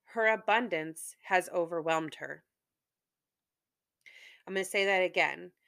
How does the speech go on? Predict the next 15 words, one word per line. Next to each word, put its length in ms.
She 400
has 180
a 160
burden 520
because 440
her 220
abundance 1000
overwhelmed 1000
her. 340
She 600
doesn't 340
wanna 400
ask 320
for 120
help. 320